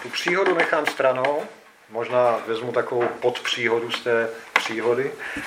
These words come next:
kterou zmíním, a spíš se budu zajímat tím, co on tam říká. On říká, on popisuje sám sebe a říká: "Já žiju v podzemí,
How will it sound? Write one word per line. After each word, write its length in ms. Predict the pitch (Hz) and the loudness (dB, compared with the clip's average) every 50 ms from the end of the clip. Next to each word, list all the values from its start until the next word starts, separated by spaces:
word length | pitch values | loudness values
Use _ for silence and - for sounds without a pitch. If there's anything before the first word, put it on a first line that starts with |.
| - - | -8 -6
kterou 220 | - - 120 120 117 | 0 2 2 4 6
zmíním, 480 | - - 120 120 120 120 123 135 151 160 - 123 | 6 4 4 2 -2 0 0 2 2 2 2 0
a 40 | |
spíš 340 | - - - 143 151 151 - | -4 -2 0 2 2 2 2
se 100 | - 170 | 2 0
budu 220 | 156 156 156 165 151 | 0 2 0 4 6
zajímat 440 | 151 147 156 151 156 151 147 - | 6 6 6 4 4 2 2 2
tím, 240 | - - - 180 - - | 0 2 2 2 2 0
co 160 | - 160 143 | 2 6 6
on 200 | 143 135 131 - | 6 6 4 4
tam 200 | - 135 131 131 | 2 2 2 2
říká. 440 | - 113 104 - - 92 - - - - | -2 -6 -6 -6 -6 -6 -6 -6 -4 -2
On 160 | 127 131 143 | 0 0 2
říká, 640 | 139 156 185 180 - - 180 165 160 156 147 135 135 - - - - - - - - - - - | 2 0 0 2 8 10 12 12 12 12 10 8 6 2 -8 -10 -10 -10 -10 -8 -8 -8 0 6
on 120 | 151 143 | 6 8
popisuje 460 | 143 - - - 269 - - 254 226 - | 10 10 10 10 8 6 10 10 10 12
sám 240 | - - - - | 12 8 8 6
sebe 360 | - - 160 170 175 208 208 - | 6 8 8 8 10 8 8 8
a 100 | 156 - | 6 2
říká: 460 | - 165 151 - 170 156 151 143 127 | 0 -2 0 6 6 8 8 8 6
"Já 260 | 123 135 135 147 160 | 6 6 6 6 4
žiju 200 | 160 196 180 131 | 2 0 -2 -2
v 120 | 113 - | -2 -2
podzemí, 680 | - 131 127 135 143 165 175 180 185 185 180 185 185 | -4 -4 -4 0 2 2 2 2 0 -2 -2 -2 -4